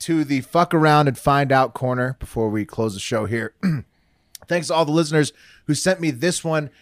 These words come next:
from right around my house, literally where I go to buy fireworks, um, Pyramid Lake, Nevada. And it's a Paiute tribal territory and is therefore policed by the tribe.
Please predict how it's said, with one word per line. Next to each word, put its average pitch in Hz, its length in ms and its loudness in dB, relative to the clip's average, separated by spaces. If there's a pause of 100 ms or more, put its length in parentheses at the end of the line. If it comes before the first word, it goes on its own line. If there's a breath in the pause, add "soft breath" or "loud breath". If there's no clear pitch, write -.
(180 soft breath)
from 135 260 -8
right 180 180 6
around 170 320 4
my 143 140 0
house, 135 580 0
literally 147 500 2
where 127 200 -2
I 120 240 -2
go 113 200 -6
to 113 80 -2
buy 101 220 -6
fireworks, 101 760 -8 (400 soft breath)
um, 104 520 -6
Pyramid 156 460 2
Lake, 127 420 -4 (340)
Nevada. 98 480 -4 (260)
And 123 380 -2
it's 160 280 0
a 151 180 6
Paiute 175 720 4
tribal 143 640 4
territory 110 720 0 (340 soft breath)
and 110 120 -8
is 98 180 -10 (120)
therefore 135 880 2
policed 135 800 -2
by 131 400 2
the 123 100 -4
tribe. 101 500 0